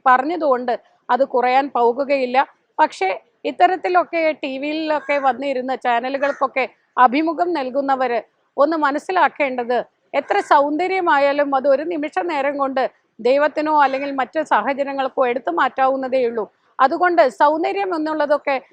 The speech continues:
കാലാകാലം അവനവന് ഉണ്ടാകും എന്നുള്ള ചിന്തയിലൊന്നും ഒരു വ്യക്തിയും ഈ, ഏഹ്, ഭൂമിയിൽ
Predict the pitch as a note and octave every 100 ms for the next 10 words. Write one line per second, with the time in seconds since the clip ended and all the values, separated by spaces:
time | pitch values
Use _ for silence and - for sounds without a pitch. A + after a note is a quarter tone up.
0 | - C#4+ C#4+ E4 F4+ E4 D4+ D4+ D4 C4+
1 | C4+ D4 D4+ D4+ C4 D4 D#4+ E4+ D#4+ C#4
2 | C#4+ C4+ _ _ - D4 D#4+ E4+ D4 C#4
3 | C4+ A3 - _ C4 F4+ G#4 - _ B3+
4 | - - E4+ D#4+ D#4+ C4+ E4+ F4+ - _
5 | _ - B3+ B3 G3+ C#4+ D4 D#4+